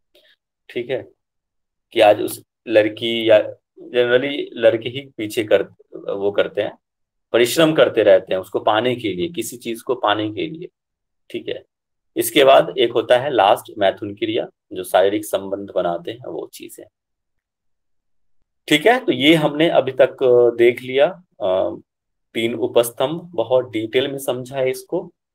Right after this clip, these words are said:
उम्मीद करता हूँ आपको अच्छे से समझ में आया होगा ये तीनों, आहार, निद्रा और ब्रह्मचर्य।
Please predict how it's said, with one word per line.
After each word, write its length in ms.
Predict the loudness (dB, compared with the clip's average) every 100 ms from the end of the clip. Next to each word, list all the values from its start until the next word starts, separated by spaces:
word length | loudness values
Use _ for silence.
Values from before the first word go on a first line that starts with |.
| _ _
उम्मीद 320 | -6 -4 -2
करता 260 | 0 2 2
हूँ 100 | 4
आपको 280 | 2 2 -2
अच्छे 260 | -2 -6
से 60 | -10
समझ 340 | -6 -2 -2
में 140 | -2 -2
आया 240 | 2 2
होगा 380 | 0 -2 -6 -6 _
ये 60 | -14
तीनों, 520 | -10 -6 -6 -6 -10 -18 _ _ _ _ -2
आहार, 580 | -2 0 0 2 0 -6 _ _ _ _ -4
निद्रा 600 | -2 2 4 4 0 _ _ _ _
और 220 | 0 0 2
ब्रह्मचर्य। 720 | 0 -2 -2 0 0 -2